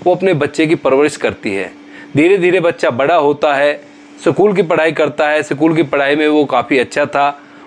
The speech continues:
उसके बाद कॉलेज की पढ़ाई करता है तो किशोरी देवी को और ज़्यादा मेहनत करनी पड़ती है, तो वह और ज़्यादा मेहनत करती है और अपने बच्चे की फीस भरती है। बेटा college की पढ़ाई करने के बाद एक नौकरी पकड़ लेता है और अब नौकरी के बाद वो अपनी माँ का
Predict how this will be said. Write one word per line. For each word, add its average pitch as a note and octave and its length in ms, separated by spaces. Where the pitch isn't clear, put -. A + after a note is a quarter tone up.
उसके F#3+ 260
बाद G3+ 200
कॉलेज F#3 320
की G3+ 100
पढ़ाई E3+ 300
करता E3 340
है D#3+ 100
तो E3 140
किशोरी E3 340
देवी D#3 240
को D3+ 180
और D#3+ 200
ज़्यादा D#3+ 300
मेहनत C#3 260
करनी C3+ 260
पड़ती B2+ 360
है, C3+ 300
तो D#3+ 80
वह E3+ 80
और E3 220
ज़्यादा F3+ 260
मेहनत D3+ 280
करती C#3 300
है C#3+ 60
और C#3+ 40
अपने C#3 240
बच्चे B2 340
की C3 140
फीस A#2 360
भरती A2 360
है। F#2+ 180
बेटा D#3+ 240
college E3 320
की E3 100
पढ़ाई D3+ 280
करने C#3+ 340
के D3 120
बाद C#3 260
एक B2+ 160
नौकरी A#2+ 320
पकड़ C3+ 280
लेता B2+ 360
है C3+ 220
और E3+ 80
अब F#3+ 100
नौकरी F3+ 460
के G3 140
बाद F3 260
वो F#3 100
अपनी F#3 240
माँ D3+ 240
का D3 180